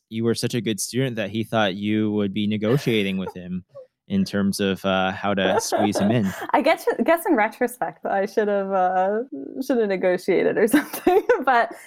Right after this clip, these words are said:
Speaker 2: no, for me, it was an easy yes. And it's been well worth it. It's been such a fun experience to see the course from the other side.
Speaker 1: Okay, so you've said how great macroeconomics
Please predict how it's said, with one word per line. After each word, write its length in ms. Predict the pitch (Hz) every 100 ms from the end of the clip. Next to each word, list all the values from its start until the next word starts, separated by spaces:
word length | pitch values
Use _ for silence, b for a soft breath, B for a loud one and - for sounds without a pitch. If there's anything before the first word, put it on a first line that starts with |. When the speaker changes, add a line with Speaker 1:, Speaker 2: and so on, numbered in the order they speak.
| 311
Speaker 2:
no, 380 | 240 202 190 196
for 120 | 302
me, 140 | 277 269
it 40 |
was 160 | 240 226
an 80 |
easy 360 | 196 214 190 208
yes. 340 | 185 175 185 - - -
And 120 | 226
it's 120 | 220
been 220 | 220 214 202
well 260 | 185 170
worth 320 | 165 165 190
it. 300 | 170 165 - -
It's 160 | 185
been 140 | - 196
such 260 | 185 170
a 80 | 170 160 -
fun 140 | 175
experience 720 | 165 - 180 - - 208 220 -
to 80 | 190
see 240 | - 175
the 140 | 175
course 340 | 170 - 170 165
from 220 | 180 165
the 120 | 175
other 180 | 165 165
side. 380 | 170 165 - 233 - _ _ _ _ _
Speaker 1:
Okay, 320 | 160 170 120
so 200 | 113 143
you've 300 | 139 147 165
said 320 | 156 185 180 151
how 340 | 139 143 139
great 360 | 113 120 117 107
macroeconomics 1040 | 107 104 107 101 101 95 95 95 92 -